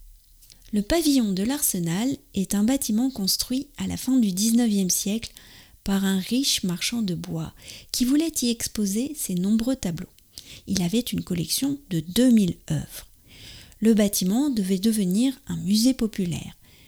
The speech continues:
Mais à sa mort, sa fille vendit les tableaux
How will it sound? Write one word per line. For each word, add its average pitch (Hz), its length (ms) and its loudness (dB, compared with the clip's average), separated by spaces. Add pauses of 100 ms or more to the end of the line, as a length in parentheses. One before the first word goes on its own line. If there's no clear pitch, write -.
(200)
Mais 170 240 2
à 226 120 4
sa 175 200 2
mort, 220 480 2 (320)
sa 202 240 0
fille 277 320 2
vendit 226 400 4
les 196 140 2
tableaux 175 500 -2